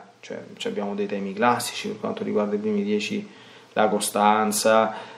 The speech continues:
la perseveranza, l'amore, eh, la pace, il non fare le cose, eh, per motivazioni umane, farle solo per Lui,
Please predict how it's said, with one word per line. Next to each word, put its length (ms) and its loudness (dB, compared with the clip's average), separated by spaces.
la 100 10
perseveranza, 1300 4
l'amore, 1000 6
eh, 400 -8
la 160 4
pace, 580 2
il 360 2
non 220 2
fare 300 4
le 100 4
cose, 580 4
eh, 460 0
per 180 4
motivazioni 640 4
umane, 400 2
farle 260 2
solo 260 2
per 160 2
Lui, 560 0